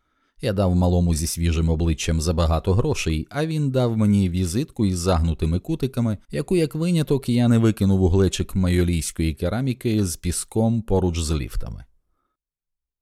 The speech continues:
Я займав кімнату з половиною на сьомому поверсі в задній частині. Напівкімната була кабінетом, розділеним на дві частини, щоб утворити приймальні.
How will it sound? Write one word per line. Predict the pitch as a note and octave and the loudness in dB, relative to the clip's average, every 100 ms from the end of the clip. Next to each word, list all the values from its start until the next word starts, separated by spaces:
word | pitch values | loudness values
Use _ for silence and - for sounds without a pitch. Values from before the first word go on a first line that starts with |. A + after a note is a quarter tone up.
| _ _ _ _ _ _ _ _ _ _ _ _ _ - | _ _ _ _ _ _ _ _ _ _ _ _ _ -4
Я | A2 | 0
займав | F#2 E2+ E2 D2 | 2 2 2 0
кімнату | E2 F2 G2 F2+ D#2+ | -2 0 0 0 -2
з | |
половиною | - F#2 F2 F#2 F2 E2+ E2+ | 0 0 2 2 2 2 2
на | E2+ | 0
сьомому | - F2 E2 E2+ D#2+ | 0 0 2 0 0
поверсі | G2+ F2 E2 - E2+ | 0 2 0 -2 -4
в | D#2+ | 0
задній | E2+ D#2+ E2 D#2 | 0 0 -2 -2
частині. | - - - A1 G#1+ A#1 _ _ | -2 -4 -6 -10 -10 -14 _ _
Напівкімната | F2 D#2+ F2+ D#2 F#2 F#2+ G2+ F#2 D#2+ | -8 -4 -4 -2 -2 0 0 -2 -2
була | E2 D#2+ | -2 -2
кабінетом, | - D#2 E2+ F#2+ G#2 F2 E2+ | -2 -4 0 0 0 0 0
розділеним | F2 D#2+ F2+ E2+ E2 E2+ | 0 0 0 0 0 0
на | F2 | -2
дві | E2 E2 | -2 -4
частини, | - - - B2 D#2 | -2 -4 -2 -2 -2
щоб | - E2 | -2 -2
утворити | F2 F2+ F2+ E2 F2 | 0 0 2 2 0
приймальні. | - A2 A2+ E2 A1+ G1+ | 2 0 2 -2 -4 -8